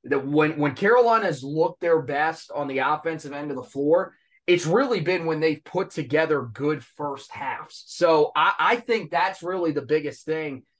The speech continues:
you know, like we talked about with the first key, is getting off to a fast start. But going, you know, when, when it comes to, you know, what, go, what goes into that,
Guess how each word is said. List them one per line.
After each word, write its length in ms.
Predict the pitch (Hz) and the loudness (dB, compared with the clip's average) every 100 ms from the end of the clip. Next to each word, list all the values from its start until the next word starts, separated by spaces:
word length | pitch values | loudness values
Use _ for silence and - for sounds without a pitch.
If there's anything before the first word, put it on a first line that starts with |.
| _ | _
you 80 | 151 | -6
know, 160 | 151 143 | -2 -2
like 340 | 147 151 151 | 0 0 -2
we 80 | 147 | -6
talked 320 | 151 160 160 | -4 -6 -4
about 240 | 156 147 | -4 -4
with 120 | 143 139 | -4 -8
the 80 | |
first 360 | 117 156 147 - | -8 -4 -4 -6
key, 200 | 165 160 | -12 -10
is 120 | 127 | -10
getting 380 | 110 151 170 175 | -2 0 0 2
off 260 | 160 165 - | 2 2 0
to 160 | 151 | -4
a 100 | 135 | -4
fast 400 | - 151 147 - | -2 -2 -2 -6
start. 400 | - 175 170 127 _ _ _ | -2 2 2 -2 _ _ _
But 260 | - 156 156 147 | 0 0 0 -10
going, 420 | 123 165 196 190 | 0 2 2 -2
you 120 | 156 156 | -4 -2
know, 100 | 139 | -4
when, 440 | 139 147 139 139 _ _ _ _ | -6 -10 -12 -20 _ _ _ _
when 240 | 127 147 143 | -4 0 0
it 80 | |
comes 400 | - 185 180 151 | 4 4 4 -2
to, 560 | - 180 170 156 143 131 _ _ _ _ | -6 -2 0 0 -2 -6 _ _ _ _
you 120 | 151 | -4
know, 440 | 151 143 139 139 _ _ _ _ _ _ | 0 0 0 -4 _ _ _ _ _ _
what, 420 | 143 151 143 135 120 | -4 -4 -4 -14 -6
go, 260 | 123 170 | 0 2
what 320 | 147 151 156 | 2 0 0
goes 280 | 143 147 127 | 0 -2 -2
into 260 | 165 233 160 | -6 -6 -8
that, 360 | 113 104 120 | -8 -10 -10